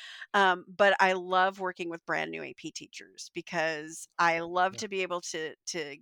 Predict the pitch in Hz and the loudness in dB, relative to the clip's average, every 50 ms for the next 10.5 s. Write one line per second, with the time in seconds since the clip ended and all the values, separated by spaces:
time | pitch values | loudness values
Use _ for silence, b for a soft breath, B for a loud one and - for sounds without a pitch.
0 | 175 - 208 214 - 208 190 185 180 180 180 180 180 175 175 175 B B B B | -6 -4 -4 -2 0 0 0 2 2 2 2 2 0 -2 -4 -8 B B B B
1 | B B B B B - 190 180 - - 175 170 165 160 165 156 135 - - - | B B B B B -2 -2 -2 0 -2 -2 -2 0 2 0 0 0 -2 -12 -16
2 | - _ _ _ _ _ _ _ _ 175 180 202 214 220 - 233 208 - 190 - | -16 _ _ _ _ _ _ _ _ -2 4 4 4 4 4 -4 -6 -6 -6 -4
3 | - - 185 185 165 156 151 143 - _ _ _ _ _ _ _ _ - 196 180 | 2 4 6 6 6 4 0 -4 -10 _ _ _ _ _ _ _ _ -16 -6 0
4 | 185 180 175 - 190 185 - 196 170 165 165 156 123 - 117 78 - - - - | 0 0 2 0 -4 -4 -4 -4 -4 -4 -6 -10 -10 -10 -12 -10 -10 -12 -12 -12
5 | - - _ _ - 180 180 160 170 170 165 170 170 - - 196 175 170 175 175 | -12 -14 _ _ -6 -4 -2 -2 -2 -2 -4 -4 -2 0 0 0 0 -2 -2 -8
6 | - 220 220 - - 285 285 - - 240 208 196 - - - 185 180 - 180 151 | -8 -6 -4 2 4 4 4 4 4 4 4 4 2 -2 -8 -6 -6 -8 -10 -10
7 | - - 185 180 175 180 165 214 240 240 190 151 156 180 - - 185 185 185 151 | -8 -8 -8 -6 -6 -8 -4 -2 -2 -2 -2 -4 -6 -8 -8 -8 -8 -6 -6 -6
8 | - - 165 - - - - 349 320 233 190 180 180 185 B B B B B B | -6 -6 -10 -10 -6 -2 2 4 4 4 4 2 -2 -8 B B B B B B
9 | - 269 240 254 240 247 240 - - 208 185 - - - 190 170 165 - 175 - | 2 2 2 2 0 0 -2 -2 -2 -4 -4 -4 -4 -4 -4 -4 -6 -6 -6 -6
10 | 156 - - - - - - - - | -6 -6 -6 -10 -12 -14 -18 -20 -20